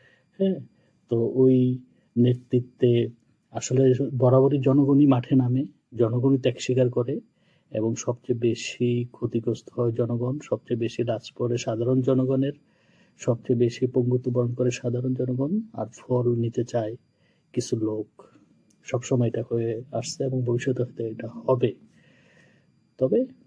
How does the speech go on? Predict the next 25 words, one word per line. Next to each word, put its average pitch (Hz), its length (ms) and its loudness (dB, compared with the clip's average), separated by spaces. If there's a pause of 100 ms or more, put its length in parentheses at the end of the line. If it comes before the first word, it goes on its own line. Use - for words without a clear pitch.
(300)
আমাদেরকে 113 400 -6
আরেকটি 117 300 -6
বিপ্লবের 117 460 -4
জন্য 113 260 -6
আসলে 104 320 -10 (640)
প্রস্তুত 117 400 -4
থাকতে - 320 -8
হবে, 110 280 -6 (220)
এবং 110 200 -6 (120)
এটাই 123 300 -2 (680)
বাস্তবতা, - 600 -2 (680)
এবং 113 220 -6
এই 123 120 4
বাস্তবতাকে 127 800 -2
মেনে 131 380 4 (260)
নিতে 135 320 2
পারলেই 143 520 2 (840)
বাংলাদেশ 120 500 2 (140)
নিয়ে 135 240 4 (440)
দীর্ঘমেয়াদী 117 720 0
পরিকল্পনা 113 460 -4
করা 107 260 -8
যাবে। 104 280 -8 (640)
আর 123 200 -2 (180)
হ্যাঁ, 120 240 4